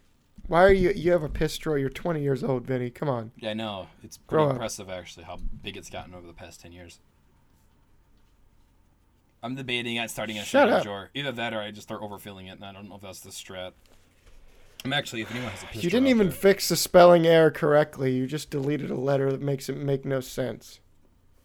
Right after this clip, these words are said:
Speaker 2: Are you ready for two <laughs> boy summer? <laughs> Yeah, you're right.
Speaker 1: <laughs> For two boy summer.
Speaker 2: Well, you put
Speaker 1: For
Speaker 2: T,
Speaker 1: two boy
Speaker 2: you put,
Speaker 1: summer.
Speaker 2: I think you put T H O, and I was like, "That looks like two." <laughs> And I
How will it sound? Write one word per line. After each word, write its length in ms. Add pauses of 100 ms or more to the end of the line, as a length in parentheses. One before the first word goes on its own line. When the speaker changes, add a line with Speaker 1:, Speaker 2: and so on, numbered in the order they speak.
(640)
Speaker 2:
Are 80
you 200
ready 420
for 220
two 180 (160)
<laughs> 160
boy 140
summer? 340 (120)
<laughs> 800
Yeah, 320 (140)
you're 160 (100)
right. 120
Speaker 1:
<laughs> 760 (180)
For 180
two 300
boy 320
summer. 640
Speaker 2:
Well, 360
you 120
put 140
Speaker 1:
For 120
Speaker 2:
T, 200
Speaker 1:
two 60
boy 100
Speaker 2:
you 80
put, 140
Speaker 1:
summer. 240
Speaker 2:
I 60
think 180
you 60
put 180
T 200
H 200
O, 180
and 80
I 80
was 100
like, 140
"That 100
looks 160
like 160
two." 400
<laughs> 40
And 160 (280)
I 120